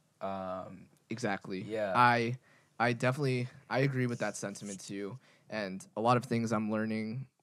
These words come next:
Speaker 2: um, throughout my mental health journey as well is the importance of, you know, you, everyone is on their own form of path, whether they're just starting on it or whether they're, like, midway or working towards an inevitable goal. But something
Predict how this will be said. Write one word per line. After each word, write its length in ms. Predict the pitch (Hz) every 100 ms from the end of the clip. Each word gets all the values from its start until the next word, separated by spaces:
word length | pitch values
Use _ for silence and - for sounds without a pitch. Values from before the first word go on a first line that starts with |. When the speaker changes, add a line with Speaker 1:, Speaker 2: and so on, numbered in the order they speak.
| -
Speaker 2:
um, 340 | 107 104 104
throughout 260 | - 110 107
my 160 | 110 120
mental 260 | 117 127
health 140 | 113 117
journey 280 | 113 113
as 160 | 113 113
well 280 | 113 113 113
is 320 | 110 113 - - _ -
the 120 | 120
importance 600 | 117 - 139 131 123 - -
of, 440 | 113 113 110 - -
you 80 | 110
know, 280 | 107 104 131 _
you, 340 | 127 135 143 139
everyone 480 | 139 160 175 170 165
is 100 | 143
on 360 | 107 127 131 120
their 180 | 117 101
own 420 | 113 123 120 123 _ _ _
form 320 | 120 127 135
of 100 | 131
path, 460 | 135 123 123 123
whether 240 | 117 113 117
they're 200 | 110 110
just 240 | 110 120
starting 460 | - 113 123 127 123
on 220 | 123 127
it 180 | 123 117
or 180 | 110 110
whether 300 | 110 110 107
they're, 240 | 110 107
like, 280 | 104 101 113
midway 600 | 120 120 117 117 120 120
or 220 | 98 107
working 380 | 107 113 113 110
towards 340 | 135 123 117
an 80 | 113
inevitable 400 | 113 117 117 117
goal. 400 | 113 117 120 127 - - _
But 240 | 113 104 - _ _ - _ _ _ _ _ -
something 640 | - 147 139 139 139 143